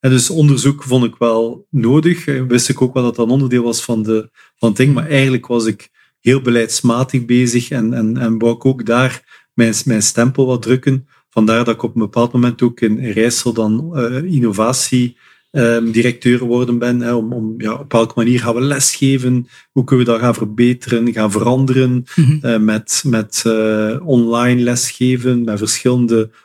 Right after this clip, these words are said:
Speaker 1: werkvormen gaan, gaan experimenteren. Ja, vo-, dat vond ik beleidsmatig dan ook weer zoveel fijner dan,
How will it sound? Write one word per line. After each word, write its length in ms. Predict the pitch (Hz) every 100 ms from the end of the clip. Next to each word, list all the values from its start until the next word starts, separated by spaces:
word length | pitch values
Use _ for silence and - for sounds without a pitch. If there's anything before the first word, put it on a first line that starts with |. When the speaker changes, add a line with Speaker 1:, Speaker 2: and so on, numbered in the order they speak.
| _
Speaker 1:
werkvormen 840 | 104 120 120 - 120 117 117 117 107
gaan, 340 | 117 110 110
gaan 160 | 98 110
experimenteren. 1000 | 117 - 107 107 98 113 120 127 131 _ _ _ _
Ja, 200 | - 127
vo-, 260 | 131 117 156
dat 140 | 131
vond 140 | 135 131
ik 160 | 123 -
beleidsmatig 760 | 113 110 117 - 110 123 117
dan 120 | 104
ook 140 | 120 -
weer 300 | 120 - - _
zoveel 500 | - 117 113 113 -
fijner 500 | - 120 113 131 113
dan, 280 | 120 107